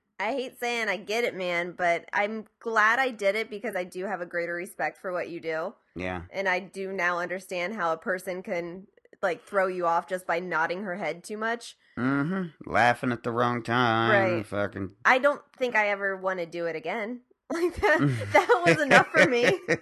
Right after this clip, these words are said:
Speaker 2: It's
Speaker 1: Like
Speaker 2: a, I feel, I, I still feel bad. I told you before, like, when I, me and Timmy lived together, he was, he mentioned to me that he wanted to go, like, just exper-, as an experience.
Speaker 1: Yeah.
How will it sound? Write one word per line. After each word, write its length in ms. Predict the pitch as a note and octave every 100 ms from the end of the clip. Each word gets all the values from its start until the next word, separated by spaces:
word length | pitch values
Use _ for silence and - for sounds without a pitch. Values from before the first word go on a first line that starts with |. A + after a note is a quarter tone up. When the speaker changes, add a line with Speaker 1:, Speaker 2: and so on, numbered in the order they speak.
| -
Speaker 2:
It's 880 | E3+ E3+ - E3 - A#3 G4+ F#4+ -
Speaker 1:
Like 140 | D#4
Speaker 2:
a, 40 | F4 - - - _ _ _ -
I 140 | D#3+ A#3
feel, 300 | A3 G3 E3 G#2+
I, 460 | D3 C3 C3 B2
I 40 | C#3
still 300 | - D#3 D3
feel 240 | B2 B2+
bad. 280 | G#2+ A#2+ A#2
I 100 | A2+
told 280 | G#2+ A#2+ A2+
you 80 | G#2+
before, 280 | G2 G#2 G#2
like, 240 | G#2 G2+
when 140 | G#2 G#2
I, 180 | G#2 G2+ -
me 220 | G2+ A2+
and 160 | G#2+ -
Timmy 320 | A#2 A2+ G#2+
lived 200 | G#2+ G2+
together, 580 | G2+ G#2+ G#2+ G2+ F#2+ D2 _ _
he 280 | - G#2+ G#2
was, 400 | G2 G2 F#2 - - _ _ _ _ _
he 180 | F#2+ B2+
mentioned 400 | A2+ A2+ G#2+ G#2+
to 60 |
me 180 | G#2+ G#2+
that 140 | G2+ F#2
he 140 | G2+
wanted 340 | G2+ G#2 G2 F#2+
to 80 |
go, 380 | F#2+ G#2 F#2+ F2+ - -
like, 300 | G#2 F#2 F2 -
just 300 | G#2 G2 - _ _ _ _
exper-, 480 | G2+ - - D#3 C#3+ -
as 180 | D3
an 120 | C#3 C3
experience. 680 | - D#3 D3+ A#2 F#2 - -
Speaker 1:
Yeah. 300 | G3 E3+ F#3+